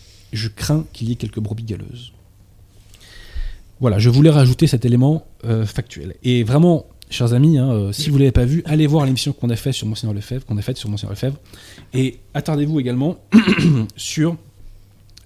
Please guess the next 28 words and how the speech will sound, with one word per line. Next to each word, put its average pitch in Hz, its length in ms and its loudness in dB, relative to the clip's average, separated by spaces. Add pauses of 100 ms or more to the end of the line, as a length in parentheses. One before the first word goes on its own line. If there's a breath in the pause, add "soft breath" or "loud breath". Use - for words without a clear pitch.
euh, 107 840 -2 (280)
sur, 135 560 -6
euh, 104 200 -6 (480 soft breath)
la 113 100 -4
question 147 280 -4
qui - 100 -12
concerne 123 280 0
la 107 80 -4
falsification 147 880 -4
du 104 100 -4
catéchisme 117 600 -6
de 98 80 -4
la, 80 100 -10 (140)
de, 107 240 -10
de 101 140 -6
Saint-Pie 139 260 -4
dix - 340 -8 (400 loud breath)
par 190 240 8
la 139 80 2
fraternité 135 460 -2
Saint-Pie 113 260 -2
dix, 135 200 -14
ce - 60 -18
qui - 80 -8
est 113 100 -6
un 160 40 -4
scandale 160 460 -2 (120)
absolu. 185 1000 2